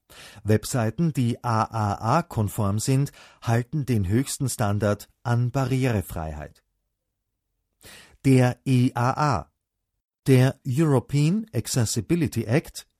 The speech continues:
E A A, legt europaweite Anforderungen an die Barrierefreiheit unterschiedlichster Produkte und Dienstleistungen fest. Dem E A A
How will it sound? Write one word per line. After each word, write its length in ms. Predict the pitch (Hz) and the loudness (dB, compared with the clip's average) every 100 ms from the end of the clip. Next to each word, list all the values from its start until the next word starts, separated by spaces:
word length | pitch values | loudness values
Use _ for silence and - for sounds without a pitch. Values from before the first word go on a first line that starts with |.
| _ | _
E 240 | 156 127 - | 0 0 -2
A 300 | 113 95 - | -4 -4 -2
A, 220 | 104 131 165 _ _ - - - | 0 0 -2 _ _ -20 -20 -8
legt 480 | 120 165 - - 117 | 2 2 2 -6 0
europaweite 840 | 110 107 165 143 101 95 - 107 | 2 2 0 0 0 0 -2 -2
Anforderungen 800 | 117 147 135 117 120 123 123 117 - _ | -2 0 -2 0 0 0 0 -2 -10 _
an 200 | 135 156 | 0 0
die 100 | 160 | -2
Barrierefreiheit 1160 | - 101 110 117 131 127 - 110 113 110 110 - - | -4 -2 0 0 0 -2 -2 -2 0 0 -2 -6 -2
unterschiedlichster 880 | 165 185 151 - 135 - 113 - 110 | -2 -2 -6 -4 -4 -4 -4 -6 -6
Produkte 640 | - 98 127 - 123 120 - | -6 -4 -4 -2 -2 -4 -2
und 300 | 165 175 - _ | -2 -2 -6 _
Dienstleistungen 840 | 131 135 - 123 107 120 139 131 127 | -2 0 -2 -4 -4 -4 -2 -2 -2
fest. 420 | 151 113 - _ _ _ _ - - - - | -4 -4 -8 _ _ _ _ -20 -20 -18 2
Dem 260 | 143 131 139 | 4 4 2
E 240 | 151 139 135 | 0 0 0
A 460 | 113 120 117 | -2 -2 2
A 60 | 135 | 2